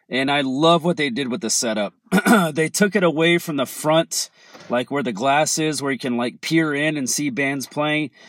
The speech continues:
They took it away from that, and they moved it to the center of the room, which is, like, the smartest thing they could have fucking done.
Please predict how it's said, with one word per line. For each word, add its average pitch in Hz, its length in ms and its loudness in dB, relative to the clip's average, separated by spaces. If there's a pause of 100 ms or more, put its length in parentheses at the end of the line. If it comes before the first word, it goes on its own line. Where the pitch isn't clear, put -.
(160)
They 147 120 -2
took 202 200 2
it 233 80 2
away 180 240 2
from 151 180 -4
that, 160 180 4
and 127 80 -8
they 143 80 -4
moved 156 220 0
it 123 100 -6
to 143 80 -4
the 127 80 -4
center 151 340 0
of 143 80 -2
the 117 100 -2
room, 127 320 -2
which 120 160 -4
is, 131 160 -4
like, 151 140 -2
the 135 80 -4
smartest 214 600 0
thing 151 160 -2
they 120 120 -2
could 123 120 -4
have 107 100 -4
fucking 104 360 -4
done. 98 360 -4